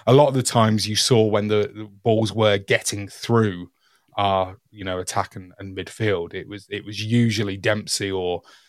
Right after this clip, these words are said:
uh, Sheehan who were the architects of those passes and showing their quality. Um, and I felt that it was ridiculous to say it at first, but we were so much the better side at the very beginning of the game. Well, I,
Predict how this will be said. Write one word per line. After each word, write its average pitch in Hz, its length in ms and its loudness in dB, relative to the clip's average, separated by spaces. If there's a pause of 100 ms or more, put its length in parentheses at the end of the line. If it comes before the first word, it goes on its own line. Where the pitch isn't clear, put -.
(160)
uh, 95 180 -2
Sheehan 95 480 0
who 95 180 -6
were 92 80 -8
the 98 140 -2
architects 98 680 -2
of 90 120 -14
those 90 240 -4
passes - 720 -4
and 98 100 -20 (160)
showing 92 400 -4
their 92 100 -8
quality. 98 480 -4 (720)
Um, 101 400 0 (280)
and 120 100 4
I 131 100 6
felt 156 360 0
that 110 260 0 (920)
it 135 140 0
was 127 140 -2
ridiculous 135 580 4
to 117 100 -2
say 170 320 6
it 87 120 -4 (200)
at 107 120 -6
first, 101 360 -2
but 135 200 2 (120)
we 180 120 4
were 175 100 4
so 190 420 4
much 143 280 0
the 135 100 0
better 139 220 2
side 127 520 2 (200)
at 110 100 0
the 107 80 -8
very 104 220 2
beginning 95 400 -8
of 90 80 -16
the 87 80 -20
game. 87 360 -6 (260)
Well, 135 180 4
I, 135 120 -2